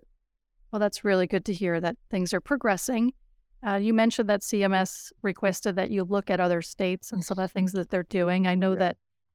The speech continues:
Speaker 1: both Massachusetts and Oregon recently had similar waivers approved. Was there any aspects of their waiver applications that you found particularly interesting, where you think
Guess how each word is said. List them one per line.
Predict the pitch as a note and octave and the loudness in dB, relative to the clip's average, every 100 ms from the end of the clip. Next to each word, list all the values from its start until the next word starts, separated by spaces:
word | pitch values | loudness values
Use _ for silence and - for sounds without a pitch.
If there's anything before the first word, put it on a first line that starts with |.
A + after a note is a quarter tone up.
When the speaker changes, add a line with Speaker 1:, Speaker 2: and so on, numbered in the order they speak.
| _ | _
Speaker 1:
both | G#3+ G3+ | -4 -2
Massachusetts | G3 F3+ F#3 G3+ G3+ F#3+ G#3 - | 0 0 0 -2 -2 -2 -4 -2
and | F#3+ | -4
Oregon | F3+ F#3 F3+ F3+ F3+ F3+ | -2 -2 0 0 0 0
recently | F#3 - F#3+ F3 E3+ | -2 -4 -4 -4 -2
had | F3+ E3+ E3+ | -2 -2 -2
similar | - G3+ F3+ F3 E3+ | -6 -6 -2 -2 0
waivers | F3 F#3 F3+ F3 | 0 0 0 -2
approved. | - - G#3+ G3 F#3+ | -6 -2 0 0 -2
Was | G3 F#3+ | -4 -2
there | A3 - | -2 0
any | B3+ C4+ | 0 2
aspects | G#3+ G#3+ - G#3 G3+ - - | 2 0 2 0 0 -6 -2
of | F#3+ F#3 F#3 | 0 0 0
their | G3 A#3+ | 2 2
waiver | G#3 F#3 F3+ | 2 0 -2
applications | - - - G3+ - A#3 B3+ - | -6 -8 -6 -4 0 0 0 0
that | F#3+ F3 - _ _ _ - | 0 0 -4 _ _ _ -4
you | G3+ | 0
found | G#3 G3 | 2 2
particularly | G3+ - - F#3 F3+ | 0 -4 -2 0 0
interesting, | F#3 G#3 G3 A3 G3+ G3+ | -2 -2 -4 0 0 2
where | F3+ | 0
you | E3+ F3 | -2 -4
think | - G3 | -4 -4